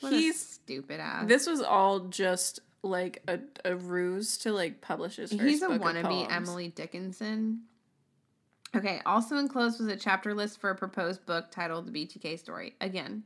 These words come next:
Speaker 2: He's
Speaker 1: She,
Speaker 2: writing
Speaker 1: like, we
Speaker 2: his
Speaker 1: get
Speaker 2: own
Speaker 1: it,
Speaker 2: book.
Speaker 1: dude. He came up with his own nickname. Now he wants to write his own book.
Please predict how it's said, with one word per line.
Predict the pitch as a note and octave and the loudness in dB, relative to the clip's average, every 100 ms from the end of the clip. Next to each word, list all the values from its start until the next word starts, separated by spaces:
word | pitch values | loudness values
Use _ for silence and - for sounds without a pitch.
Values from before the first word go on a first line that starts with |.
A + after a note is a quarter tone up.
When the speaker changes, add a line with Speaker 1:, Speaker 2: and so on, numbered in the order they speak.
| _ _ _ _ _ _ _ | _ _ _ _ _ _ _
Speaker 2:
He's | - A#3 | -2 0
Speaker 1:
She, | C4 A3 | 0 -2
Speaker 2:
writing | A3 C4+ B3+ G#3 | -2 8 8 10
Speaker 1:
like, | |
we | C4+ C#4+ | 10 10
Speaker 2:
his | A3+ | 10
Speaker 1:
get | A#3+ G#3 A#3 | 12 12 12
Speaker 2:
own | A3+ | 10
Speaker 1:
it, | C#3 | 6
Speaker 2:
book. | D#3+ | 4
Speaker 1:
dude. | G#3 G3 G3 G3+ G#3+ - _ _ _ | 6 8 6 4 2 -8 _ _ _
He | - C#4+ C4+ - - _ | 2 4 4 0 -16 _
came | - F3+ | -2 2
up | G#3+ | 4
with | C4+ | 4
his | D4 | 6
own | D#4 | 6
nickname. | C#4 - F3+ E3 E3 F#3+ _ _ | 4 2 0 -4 -4 -8 _ _
Now | F#3+ F#3 | 2 6
he | A3+ | 6
wants | A3 A3+ | 6 2
to | - | 0
write | F3 D#3+ F3 | -2 4 4
his | G#3+ B3+ | 4 2
own | D4+ C#4+ | 2 2
book. | G#3+ F#3 F#3+ | 4 4 2